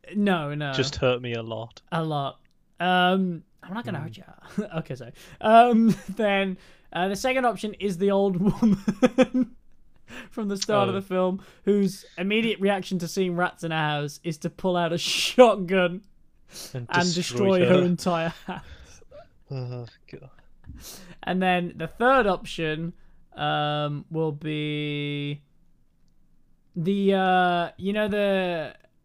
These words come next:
Speaker 1: the waiter, the main waiter, who's like, "I told them I would ask!"
Speaker 2: Oh, big boy.
Speaker 1: Big boy with the mustache. Right,
Speaker 2: Mm.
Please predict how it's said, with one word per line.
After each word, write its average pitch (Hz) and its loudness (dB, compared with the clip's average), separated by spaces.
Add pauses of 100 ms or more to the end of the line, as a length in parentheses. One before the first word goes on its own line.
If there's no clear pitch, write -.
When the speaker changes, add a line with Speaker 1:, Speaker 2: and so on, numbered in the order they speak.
(160)
Speaker 1:
the 170 -2
waiter, 190 0
the 185 -4
main 175 -2
waiter, 165 -4 (280)
who's 175 2
like, 160 0
"I 359 10
told 269 10
them 302 10
I 311 12
would 294 8
ask!" - 4 (1120)
Speaker 2:
Oh, 160 -2
big 127 -10
boy. 95 -12 (480)
Speaker 1:
Big 185 -4
boy 165 0
with 156 -6
the 147 -6
mustache. 151 -10 (1400)
Right, 127 -8
Speaker 2:
Mm. 107 -16